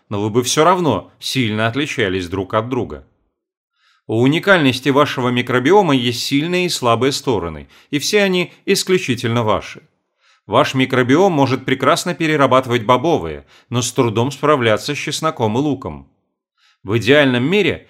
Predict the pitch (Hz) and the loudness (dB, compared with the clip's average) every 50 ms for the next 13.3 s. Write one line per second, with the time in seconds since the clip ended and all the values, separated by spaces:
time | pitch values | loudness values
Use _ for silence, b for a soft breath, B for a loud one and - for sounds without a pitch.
0 | b b b 117 123 120 - 135 135 127 131 127 143 143 - - 131 107 110 113 | b b b 0 0 2 4 2 4 4 4 4 4 2 2 0 -4 -4 -2 0
1 | 135 147 143 - 143 - - 156 147 120 123 139 139 151 151 143 139 131 120 139 | 0 0 0 0 -2 -2 -2 -2 -2 2 4 4 4 4 2 2 0 2 0 0
2 | 127 139 135 139 143 143 135 123 123 117 - - 160 147 139 131 123 120 120 - | 2 2 2 2 2 2 2 0 0 -2 -2 -4 -2 -2 0 0 0 0 -2 -2
3 | - 139 135 127 117 120 113 - - 139 127 120 123 123 120 117 120 117 - - | 0 0 0 2 2 0 -2 -2 -2 0 0 0 0 0 0 0 0 0 0 -2
4 | 120 117 113 147 147 - - 139 107 - - - 85 80 - - - b b b | -4 -4 -4 -4 -6 -4 -4 -4 -4 -4 -8 -14 -16 -16 -16 -18 -20 b b b
5 | b b b b b 117 110 107 117 123 120 - 131 151 175 170 - - 202 190 | b b b b b -2 0 2 2 2 2 2 2 2 2 2 0 0 0 2
6 | 156 135 127 127 123 123 123 127 127 131 131 127 127 139 139 135 - 127 113 110 | 2 2 2 2 2 0 0 0 0 0 0 0 0 -2 -2 -2 -2 -2 -2 -2
7 | 117 123 117 - - 117 110 107 - - 143 - - 143 123 92 - - 80 76 | -4 -6 -6 -4 -4 -2 -2 -2 -4 -4 -8 -8 -6 -4 -6 -6 -6 -10 -14 -14
8 | 71 - - - - - _ _ _ _ _ - - 113 131 139 135 - 175 175 | -14 -18 -18 -20 -20 -20 _ _ _ _ _ -6 -2 2 2 2 2 2 0 0
9 | 175 - - 185 147 98 78 69 69 _ _ _ _ _ _ _ _ _ _ _ | 0 2 2 2 2 2 0 -4 -12 _ _ _ _ _ _ _ _ _ _ _
10 | _ _ _ _ _ _ _ _ _ _ - 110 104 92 101 107 113 123 131 160 | _ _ _ _ _ _ _ _ _ _ -6 -4 -4 -2 -2 0 0 2 2 2
11 | - - - 123 107 107 113 127 147 143 139 131 123 120 117 117 113 113 120 117 | 0 0 -4 -4 -2 0 0 2 0 0 2 0 0 0 0 -2 -2 0 0 0
12 | 110 123 135 143 131 113 113 123 131 117 - - 104 95 - 117 151 190 170 123 | 2 2 2 2 2 0 0 0 -2 -2 -2 -4 -6 -6 -4 0 0 0 0 0
13 | 107 92 85 78 76 | -4 -6 -6 -8 -12